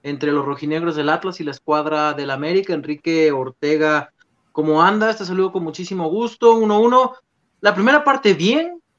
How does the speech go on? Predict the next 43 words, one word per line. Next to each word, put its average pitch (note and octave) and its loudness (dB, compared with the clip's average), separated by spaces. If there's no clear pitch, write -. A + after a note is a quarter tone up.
creo G3+ 2
yo. C#4+ 0
La G3 -2
segunda, G#3+ 0
evidentemente, F3 -4
bueno, E3+ -4
América D3+ -6
tenía D3 -6
que D#3+ -4
mejorar, D3+ -2
pero, F#3+ 0
mm, F3+ -10
siento A#3 -8
que G#3+ -8
quedó G3 0
de G#3+ 4
ver G#3 4
un F#3+ -4
poco F#3+ -6
Atlas F3 -4
en D3+ -10
cuestión E3 -10
ofensiva, D#3+ -10
sobre D3+ -12
todo. G#3 -4
Eh, C3 -12
de B2 -10
verdad C3 -8
que D#3 -8
si B2 -12
hoy D3 -4
digo D#3 -6
lo D3 -8
que A#2 -18
pienso C#3 -16
de C3+ -10
varios B2+ -12
jugadores, A#2+ -12
no A#2+ -12
vuelvo B2+ -8
a - -10
entrar A#2+ -12
a, A#2+ -14